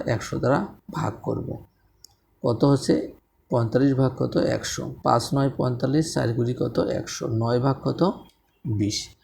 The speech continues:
এই নয় ভাগ বিশটাকে আমরা কি দশমিক ভগ্নাংশে প্রকাশ করব? কত? যেহেতু নয়কে বিশ দ্বারা ভাগ যায় না, আমরা দশমিক দিয়ে একটা শূন্য নিছি।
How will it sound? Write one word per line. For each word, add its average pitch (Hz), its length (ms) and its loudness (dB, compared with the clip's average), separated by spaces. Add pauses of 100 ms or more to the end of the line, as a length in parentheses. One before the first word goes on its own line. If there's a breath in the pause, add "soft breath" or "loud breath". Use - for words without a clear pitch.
(420 loud breath)
এই 160 180 12
নয় 151 260 6
ভাগ 180 240 4
বিশটাকে 160 460 4
আমরা 139 240 2
কি 147 140 2
দশমিক 127 560 4
ভগ্নাংশে 113 400 -2
প্রকাশ 113 400 -4
করব? 127 260 -6 (280)
কত? 127 200 4 (640 loud breath)
যেহেতু 156 360 6 (380)
নয়কে 143 600 8
বিশ 131 320 6
দ্বারা 139 220 6
ভাগ 117 260 4
যায় 120 180 2
না, 131 120 2
আমরা 123 260 4
দশমিক 117 560 0
দিয়ে 131 120 0
একটা 156 200 -2
শূন্য 117 360 -4
নিছি। - 320 -6